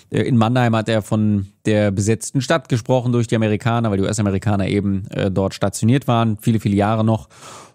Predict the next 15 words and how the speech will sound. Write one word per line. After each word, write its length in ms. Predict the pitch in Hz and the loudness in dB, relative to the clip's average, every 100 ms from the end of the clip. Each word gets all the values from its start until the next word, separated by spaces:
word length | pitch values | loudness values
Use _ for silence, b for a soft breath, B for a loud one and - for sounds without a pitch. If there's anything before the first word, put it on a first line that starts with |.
| _ | _
Und, 400 | 139 123 120 113 | 2 4 4 4
ähm, 240 | 120 113 113 | 2 2 2
gerade 240 | 113 120 | 0 0
zur 160 | - 113 | -2 0
Corona-Zeit 640 | 120 185 214 143 147 139 | 2 2 2 0 -2 -2
hat 140 | 135 | -2
er 40 | 120 | 0
sich 220 | 120 101 | 0 0
sehr, 540 | 113 135 139 139 131 127 - | 2 2 2 2 0 -6 -8
sehr 440 | 98 107 131 147 | -4 0 2 0
skeptisch 560 | - - 113 - 117 - | -2 -4 -4 -2 -4 -2
geäußert 640 | 104 104 113 113 107 - - - | 0 0 2 0 0 -4 -14 -10
zu 100 | - | -2
den 140 | 107 104 | 2 2
Maßnahmen. 720 | 101 110 - 110 110 104 - | 2 0 0 0 2 0 -4